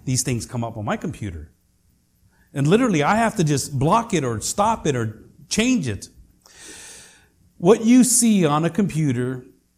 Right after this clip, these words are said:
believe this or not, I, you know, th-, this is what I know. What you see on a computer, especially those that have cameras and your phones and com-, most computers have cameras, they trace your eyes.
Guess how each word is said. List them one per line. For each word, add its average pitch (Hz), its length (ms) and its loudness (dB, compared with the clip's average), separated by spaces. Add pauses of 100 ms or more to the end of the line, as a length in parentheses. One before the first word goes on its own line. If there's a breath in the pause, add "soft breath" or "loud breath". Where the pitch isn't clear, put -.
(440)
believe 135 280 0
this 180 180 -2
or 180 40 -4
not, 127 240 -2
I, 123 200 -4
you 123 80 -6
know, 113 220 -4
th-, 113 220 -14
this 120 280 -8
is 139 120 -6
what 147 140 -4
I 151 80 -2
know. 110 220 -4
What 120 320 -10
you 180 60 -8
see 208 140 -4
on 190 120 -2
a 190 40 -4
computer, 143 460 -4
especially 139 400 -6
those 143 200 -4
that 147 100 -6
have 156 260 -4
cameras 147 460 -6
and 127 120 -8
your 131 140 -6
phones 139 380 -8
and 117 240 -10
com-, 123 200 -8
most 127 200 -10
computers 131 280 -10
have 139 160 -8
cameras, 113 440 -8 (400 loud breath)
they 147 600 0 (400)
trace 196 760 -4
your 143 180 -4
eyes. 123 600 -8